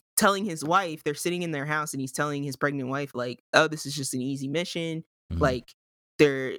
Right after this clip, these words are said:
Speaker 1: she's worried about the evacuation. He's like, "I'm gonna meet you at the boat on, at, after I do this mission, and everything's gonna be fine." And it's, this is, like, you know, a regular scene.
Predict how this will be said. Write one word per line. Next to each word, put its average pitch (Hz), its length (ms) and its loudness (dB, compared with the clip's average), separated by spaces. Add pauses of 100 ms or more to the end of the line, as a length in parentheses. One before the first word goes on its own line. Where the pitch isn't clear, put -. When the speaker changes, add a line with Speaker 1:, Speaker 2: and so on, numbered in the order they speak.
Speaker 1:
she's 202 320 -4
worried 165 180 0
about 147 160 -4
the 135 80 -6
evacuation. 135 640 -4
He's 147 200 -6
like, 127 220 -4
"I'm 147 120 2
gonna 170 160 -2
meet 160 300 -6
you 127 100 -2
at 120 120 -8
the - 60 -10
boat 190 420 6 (200)
on, 127 280 -4 (100)
at, 131 160 0 (120)
after 135 300 4
I 131 60 -4
do 123 360 -6 (160)
this 135 240 -2
mission, 214 420 -2 (420)
and 127 180 2
everything's 180 340 -4
gonna 175 120 -4
be 170 100 -6
fine." 139 340 -4 (840)
And 165 400 0 (140)
it's, 240 160 6
this 277 200 0
is, 254 160 -4
like, 185 220 2
you 277 60 -2
know, 156 260 -2
a 170 80 4
regular 190 340 -2
scene. 151 440 -4